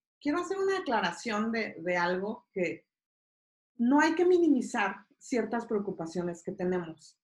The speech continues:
Em, a, a mí me, te voy a decir una cosa con lo que me pasó. Mis hijos están a punto de terminar la primaria y teníamos muchas actividades para ellos porque es su último año. Y ahora estoy triste porque estoy pensando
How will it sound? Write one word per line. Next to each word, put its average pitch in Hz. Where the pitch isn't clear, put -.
Em, 160
a, 233
a 247
mí 269
me, 320
te 285
voy 302
a -
decir 320
una 262
cosa 254
con 247
lo 196
que 185
me 160
pasó. 165
Mis 208
hijos 320
están 277
a 262
punto 269
de 262
terminar 196
la 208
primaria 180
y 233
teníamos 311
muchas 370
actividades 302
para 165
ellos 135
porque 180
es 202
su 240
último 254
año. 226
Y 254
ahora 269
estoy 294
triste 285
porque 214
estoy 220
pensando 269